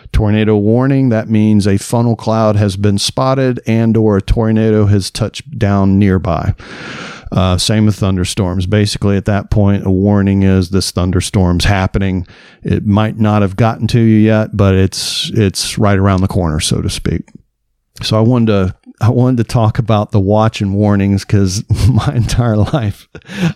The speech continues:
I've gotten those confused. And to me, I still argue that a watch means I can see the thing, but it doesn't. So a watch is the potential, the possibility. A warning is it's happening or it's about to happen. It's been spotted.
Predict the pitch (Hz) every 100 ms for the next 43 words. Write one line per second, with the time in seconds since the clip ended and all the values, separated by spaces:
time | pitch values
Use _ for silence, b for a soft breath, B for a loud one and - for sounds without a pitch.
0 | - 113 113 113 117 120 110 104 107 107
1 | - 101 - 165 127 101 104 110 110 139
2 | 190 160 123 - - 147 127 113 110 113
3 | 110 110 110 123 127 - 127 117 113 113
4 | 110 127 - 185 160 107 - 107 92 90
5 | 113 104 95 104 90 87 87 B B B
6 | B B B - 110 107 107 127 135 135
7 | 123 113 107 101 107 - - 139 151 -
8 | 143 139 117 _ _ - - 117 120 113
9 | 120 120 117 117 110 - b b - 101
10 | 104 113 110 107 107 101 101 98 98 90
11 | - - 98 - 110 107 - 107 101 101
12 | - 95 90 92 90 85 - 87 82 82
13 | 92 98 - - - 90 - - 78 80